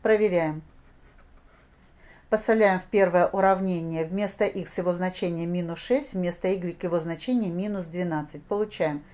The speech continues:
четыре умножить на минус шесть, минус три умножим на минус двенадцать.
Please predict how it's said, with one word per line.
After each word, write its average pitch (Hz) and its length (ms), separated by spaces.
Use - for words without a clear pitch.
четыре 233 480
умножить 170 560
на 180 140
минус 196 320
шесть, 311 340
минус 202 400
три 262 340
умножим 214 500
на 160 140
минус 185 320
двенадцать. 147 640